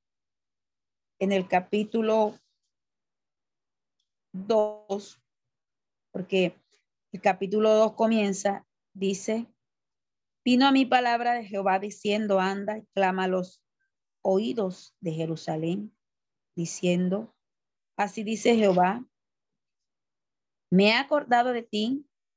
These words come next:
de la fidelidad de tu juventud, del amor de tu desposorio, cuando andabas en pos de mí en el desierto, en tierra no sembrada".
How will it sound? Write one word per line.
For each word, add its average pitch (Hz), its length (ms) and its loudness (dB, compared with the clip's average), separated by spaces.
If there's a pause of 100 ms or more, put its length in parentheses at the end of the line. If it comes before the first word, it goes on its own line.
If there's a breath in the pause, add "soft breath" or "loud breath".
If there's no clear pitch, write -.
(220)
de 180 80 0
la 175 160 2
fidelidad 175 760 -2
de 202 120 -4
tu 190 120 -4
juventud, 170 680 -2 (960)
del 190 160 4
amor 180 360 -2
de 208 120 -4
tu 196 140 -4
desposorio, 190 1000 -2 (840)
cuando 208 260 2
andabas 196 600 0
en 190 220 -2
pos 202 420 -2
de 247 120 -2
mí 226 300 0 (480)
en 185 160 4
el 180 140 2
desierto, 208 880 -2 (360)
en 180 200 -2
tierra 190 640 0 (960)
no 196 500 2 (920)
sembrada". 170 880 -4